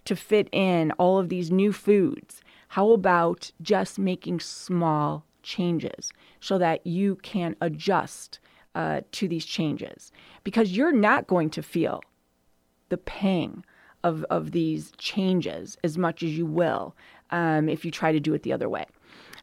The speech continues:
Um, and so, so making these changes all encumbers changing your routines. And we are creatures of habit. Um, I, I promise you and I guarantee you, if you implement small, minuscule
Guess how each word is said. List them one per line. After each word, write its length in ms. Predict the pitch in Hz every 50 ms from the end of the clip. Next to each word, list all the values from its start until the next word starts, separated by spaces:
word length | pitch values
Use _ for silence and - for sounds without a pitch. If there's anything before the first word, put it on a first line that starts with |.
| -
Um, 300 | - 190 185 180 175 175 180 -
and 140 | 202 202 196
so, 300 | - 247 226 214 208 -
so 340 | - - 240 220 202 175 - _
making 540 | - 220 220 226 254 285 320 - - 415 262
these 160 | 233 208 -
changes 580 | - - - 208 180 170 156 - - - - - - _ -
all 300 | 180 170 170 170 175 -
encumbers 640 | - 190 180 - - - 151 151 143 143 147 - -
changing 640 | - - - - 180 170 160 160 - 165 165 160 156
your 320 | 147 151 151 151 147 143
routines. 640 | - 160 160 156 - - - - - - - - - _ - - - - _ -
And 260 | 180 175 170 165 156
we 180 | 165 214 277
are 100 | 311 311
creatures 400 | 302 - - 226 202 - 196 170
of 100 | 160 139
habit. 380 | - 156 - - - - - - _ - - - - - -
Um, 460 | - - 170 160 160 156 156 156 160
I, 320 | 143 - 160 160 151 151 - -
I 240 | 160 151 147 147 - _ _ _ -
promise 600 | - - - 202 202 208 214 226 233 233 - -
you 160 | 247 247 247
and 100 | 226 190
I 80 | 165 147
guarantee 640 | 147 151 143 180 185 190 190 190 185 - - 196 196
you, 220 | 208 226 240 - - -
if 180 | 175 - -
you 200 | - 180 175 - - -
implement 720 | 190 180 - - 220 226 220 214 208 202 214 254 - - - _ _ _ _ _
small, 720 | - - - - - 196 185 170 160 160 160 180 247 - _ _ _ _ -
minuscule 800 | 175 170 185 185 185 185 - - - - 196 190 190 208 226